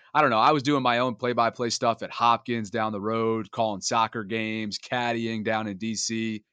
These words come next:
But I was working a nine-to-five at Loyola. And before the nine-to-five, you and I are both early risers. We both like to get our workouts done. I went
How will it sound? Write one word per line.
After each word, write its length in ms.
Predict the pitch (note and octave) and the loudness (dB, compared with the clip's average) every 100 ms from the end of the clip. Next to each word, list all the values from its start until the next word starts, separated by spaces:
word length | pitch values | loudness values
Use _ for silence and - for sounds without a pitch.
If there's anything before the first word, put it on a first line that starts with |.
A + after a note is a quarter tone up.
| _ _ _ _ - | _ _ _ _ 0
But 320 | A3+ C#3+ - _ _ _ _ _ _ _ _ _ _ - | 4 4 2 _ _ _ _ _ _ _ _ _ _ -2
I 100 | A#2+ | 0
was 140 | B2+ | 2
working 240 | A#2+ A2+ B2 | 0 0 0
a 60 | |
nine-to-five 580 | A#2 A#2+ A#2 - A2+ A2 | 0 0 0 -2 0 0
at 80 | F#2+ | -2
Loyola. 520 | G#2+ A#2 E3+ A2 E2 _ _ _ - | -2 0 0 -2 -6 _ _ _ -10
And 140 | A#2+ | -6
before 460 | A2 - D#3 E3+ D3+ | -8 -4 2 4 4
the 80 | |
nine-to-five, 680 | B2+ C3 B2 G#2+ C#3+ C#3+ A2+ | 2 2 0 0 4 4 4
you 120 | B2 | 0
and 80 | C3 | 2
I 100 | B2+ | 2
are 80 | A#2 | 2
both 260 | A#2 B2 | 0 0
early 260 | A#2+ B2+ C#3+ | 0 0 0
risers. 520 | A#2+ G2+ G2 G#2+ A#2 | 0 0 -2 -6 -8
We 100 | G#2+ | -8
both 240 | F#2 A2+ - | -6 -4 -2
like 160 | A2 | -4
to 80 | A2 | -4
get 140 | A#2 | -2
our 80 | A2 | -2
workouts 500 | G#2+ A#2 A2 G2 F#2 | 0 -2 -2 -6 -6
done. 260 | G2 F#2 A#2+ _ _ | -10 -10 -12 _ _
I 180 | A#2 D3+ | 2 2
went 260 | D#3 D3+ | 4 0